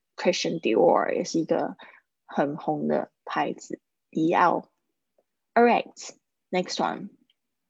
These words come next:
Can I try this nail polish? Can I try？就是我可以试试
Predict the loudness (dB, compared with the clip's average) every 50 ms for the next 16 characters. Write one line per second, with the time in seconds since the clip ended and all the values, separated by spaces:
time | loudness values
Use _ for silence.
0 | _ _ _ _ -20 -20 -20 _ _ _ _ _ _ -2 0 2 2 2 0 0
1 | -2 -2 2 2 2 2 2 2 2 0 0 0 -4 -6 -6 -4 -4 -4 -2 -2
2 | -2 -2 -2 -4 -2 2 4 4 4 4 2 0 -2 -4 -8 -8 -8 -10 -12 -14
3 | -16 _ _ _ _ _ _ _ _ _ _ _ -6 -4 -2 -2 -4 -4 -2 2
4 | 4 4 6 4 4 2 0 -4 -8 -12 _ -4 0 0 0 0 2 2 0 0
5 | 2 0 0 0 0 0 0 0 0 0 0 -4 -8